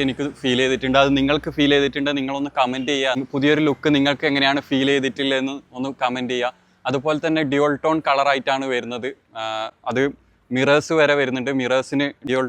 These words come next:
ടോൺ കളറാണ് വരുന്നത്. അതുപോലെ തന്നെ മിറേഴ്സിന് ഒരു ഇൻഡിക്കേറ്റർ വരുന്നുണ്ട്. അതിലായിട്ട് ഒരു ത്രീ സിക്സ്റ്റി ക്യാമറ പോയിന്റ് വരുന്നുണ്ട്. പതിനേഴ് ഇഞ്ച് ഡ്യുവൽ ടോൺ കട്ട് അലോയിലാണ് വരുന്നത്. ഇരുന്നൂറ്റി പത്ത് എം എം, ആ, ഗ്രൗണ്ട് ക്ലിയറൻസ് കൂടി ഈ ഒരു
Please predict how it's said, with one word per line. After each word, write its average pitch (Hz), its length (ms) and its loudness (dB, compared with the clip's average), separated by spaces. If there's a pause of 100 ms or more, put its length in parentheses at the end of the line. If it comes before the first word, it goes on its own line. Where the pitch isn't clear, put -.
ടോൺ 135 220 2
കളറാണ് 123 440 0
വരുന്നത്. 120 280 -2
അതുപോലെ 113 300 -6
തന്നെ 131 200 -6
മിറേഴ്സിന് 123 460 -2 (280)
ഒരു 123 160 -4
ഇൻഡിക്കേറ്റർ 127 520 -4
വരുന്നുണ്ട്. 120 400 -4
അതിലായിട്ട് 127 380 0 (120)
ഒരു 131 80 -4 (420)
ത്രീ 127 240 2
സിക്സ്റ്റി 139 340 -6
ക്യാമറ 123 280 2 (120)
പോയിന്റ് 127 240 0
വരുന്നുണ്ട്. 117 360 -2 (140)
പതിനേഴ് 127 520 2
ഇഞ്ച് 127 160 -4
ഡ്യുവൽ 120 420 -4
ടോൺ 135 120 -4 (120)
കട്ട് 123 240 -4
അലോയിലാണ് 120 580 -6
വരുന്നത്. 107 340 -8 (680)
ഇരുന്നൂറ്റി 170 340 0
പത്ത് 185 280 0
എം 170 220 0
എം, 175 120 -6 (200)
ആ, 131 240 -6 (140)
ഗ്രൗണ്ട് 135 280 0
ക്ലിയറൻസ് 151 380 -4
കൂടി 143 220 -2
ഈ 143 100 -2
ഒരു 135 140 -2